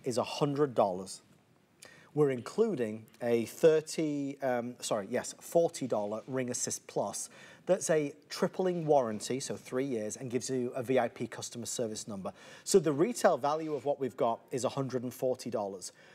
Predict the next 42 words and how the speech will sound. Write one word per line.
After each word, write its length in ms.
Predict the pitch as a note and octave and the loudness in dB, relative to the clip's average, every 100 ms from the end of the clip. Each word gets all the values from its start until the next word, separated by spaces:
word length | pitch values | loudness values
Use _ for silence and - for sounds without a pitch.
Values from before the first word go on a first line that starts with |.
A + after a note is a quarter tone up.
| - - | -18 -6
We 260 | C3+ F3 | 0 4
have 160 | G#3+ C3+ | 4 2
discounted 580 | E3 - - G3 - E3+ | -2 -2 -2 -2 0 -4
it 100 | - | -4
from 140 | B2 | -4
a 60 | A2 | -4
hundred 320 | B2+ C3 D#3 | -4 -4 -4
and 100 | E3+ | -6
forty 480 | - C3 A#2 - A#2 | 0 0 0 -4 -10
to 140 | - | -8
sixty-nine 720 | - C3+ - - C3+ C3 C3 | -8 -8 -8 -6 -4 -4 -4
ninety-nine, 760 | C3 B2 C3 - D3+ G2+ F#2+ A#2+ | -4 -4 -6 -8 -6 -6 -6 -6
so 160 | - | -4
we're 120 | A2+ G#2+ | -4 -2
basically 440 | A#2 - - B2+ | -2 -4 -6 -8
fifty 320 | - A#2+ - | -8 -10 -10
percent 380 | - C3+ C#3 C#3 | -10 -8 -8 -8
off. 280 | F#2+ G2 - C#3 | -10 -10 -12 -10
Okay, 180 | - G#2+ | -4 -4
that's 240 | A2+ A#2 | -2 0
easy 220 | B2 A#2+ | 0 0
math. 300 | A#2 F#2 - - - - - | -2 -4 -8 -18 -20 -12 -6
We're 80 | A2+ | -6
fifty 420 | - D#3 - E3 | 4 4 4 -4
percent 340 | D#3 - C#3+ B2+ | -2 -2 -2 -2
off 240 | A#2 - | -4 -4
retail. 460 | A2 G#2 - F#2 D#2+ - - - - - - _ | -8 -6 -8 -10 -12 -20 -20 -20 -20 -20 -20 _
If 280 | E3+ F3+ - | 0 0 -2
you 180 | G3 A#3 | -2 0
buy 260 | F#3 F3+ E3+ | 2 2 2
a 100 | C3+ | 0
second 560 | - F#3 - D#3 D3 | 0 -2 -4 -10 -10
camera, 340 | - C#3 A2 G2+ | -8 -6 -6 -8
oh, 140 | A2 F2 | -10 -12
free 260 | - A2 | -12 -10
shipping, 340 | G#2 - - E2 | -10 -12 -14 -16
of 140 | E2 | -16
course, 300 | - D#2+ F#2+ | -14 -14 -14
'cause 200 | - - | -14 -12
we 60 | F#2+ | -12
love 260 | E2+ - | -12 -14
you. 80 | G2 | -16